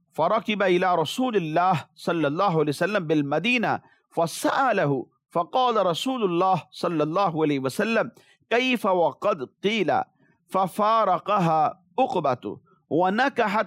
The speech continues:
زَوْجًا غیرہ۔" عقبہ رضی اللہ تعالی عنہ ان سے کہنے لگے،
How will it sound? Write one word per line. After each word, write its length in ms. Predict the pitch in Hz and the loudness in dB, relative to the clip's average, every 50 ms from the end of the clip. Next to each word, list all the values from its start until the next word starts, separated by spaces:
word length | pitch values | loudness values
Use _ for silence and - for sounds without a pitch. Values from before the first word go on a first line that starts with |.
| 220 - | -4 -12
زَوْجًا 920 | - 117 113 123 151 233 269 294 285 262 196 220 202 196 180 - - - 95 | -18 -16 -14 -4 -2 0 2 2 0 0 0 -2 -2 -2 -6 -12 -14 -14 -12
غیرہ۔" 580 | 104 107 113 139 170 202 214 170 147 131 104 101 104 101 - - _ _ _ _ _ _ _ _ _ _ - _ - - - | -10 -8 -4 -2 0 2 2 2 2 0 -2 -2 -4 -10 -14 -16 _ _ _ _ _ _ _ _ _ _ -20 _ -10 -4 -4
عقبہ 420 | 202 196 - 240 247 233 220 - - - - | -2 -2 0 0 2 2 2 0 -2 -2 -2
رضی 280 | 170 226 240 214 202 196 | -2 -2 0 0 0 0
اللہ 340 | 185 185 202 208 196 170 160 - | 0 2 0 0 0 0 0 0
تعالی 280 | 165 165 170 185 196 208 190 165 - - _ _ _ | 0 2 2 2 2 2 2 0 -2 -6 _ _ _
عنہ 180 | - 160 160 165 | -4 -2 0 0
ان 260 | 214 226 240 226 185 | 0 0 0 -2 -4
سے 160 | 151 - 156 | -4 -6 -6
کہنے 340 | 139 - 170 190 202 220 240 | -4 -2 -2 -2 0 0 0
لگے، 340 | 214 147 123 127 156 190 | 0 0 0 2 2 2